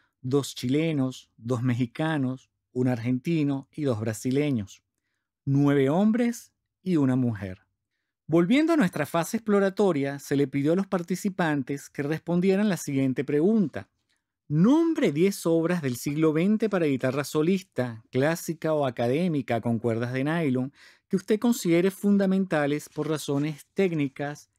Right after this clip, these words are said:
estéticas o personales. No incluya repertorio de cámara ni obras para guitarra y orquesta. No se especificó géneros,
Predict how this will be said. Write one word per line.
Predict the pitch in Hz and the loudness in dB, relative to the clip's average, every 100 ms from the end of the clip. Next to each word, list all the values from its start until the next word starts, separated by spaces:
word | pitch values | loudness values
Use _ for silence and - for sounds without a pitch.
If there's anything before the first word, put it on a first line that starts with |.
| _ | _
estéticas | 117 - - 180 - 131 - 135 135 - | -16 -8 0 0 0 -6 -4 -6 -8 -12
o | - 135 | -8 -2
personales. | 135 123 - 127 120 113 104 - _ _ _ _ _ _ _ | -2 -2 -4 -2 -2 -2 -6 -12 _ _ _ _ _ _ _
No | 135 156 | 0 2
incluya | 220 220 233 285 320 | 2 2 2 2 2
repertorio | 175 135 123 139 139 | 0 -2 -4 0 2
de | 127 117 | 2 0
cámara | - 180 165 139 143 - | -2 -2 0 -2 -4 -4
ni | 123 117 | 0 2
obras | 127 190 208 | 2 0 -2
para | - 123 | -2 -2
guitarra | 117 104 107 110 | -2 -4 -4 -2
y | 123 | -4
orquesta. | 113 - 104 - - 101 _ _ _ _ _ _ _ _ _ _ - | -4 -6 -8 -8 -16 -18 _ _ _ _ _ _ _ _ _ _ -6
No | 151 185 269 | 2 4 4
se | 277 226 | 2 -2
especificó | - 151 151 147 - 165 | -2 -2 -4 -6 -2 -2
géneros, | 160 202 180 147 143 - | 0 0 2 0 -4 -8